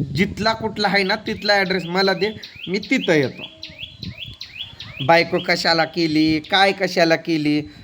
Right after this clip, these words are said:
बायको करायची नव्हती का? तुझ्या आईलाच घेऊन राहू का मी? ती काय लई चांगली आहे का सडकी कुत्री?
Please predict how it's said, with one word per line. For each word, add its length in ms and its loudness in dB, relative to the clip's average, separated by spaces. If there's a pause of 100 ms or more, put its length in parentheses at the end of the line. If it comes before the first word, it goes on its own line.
(100)
बायको 320 2
करायची 400 2
नव्हती 280 -2
का? 120 4
तुझ्या 300 2
आईलाच 360 4
घेऊन 300 -2
राहू 220 4
का 160 2
मी? 280 -4 (340)
ती 100 -2
काय 180 6
लई 140 4
चांगली 360 2
आहे 100 4
का 120 0
सडकी 360 0
कुत्री? 460 -2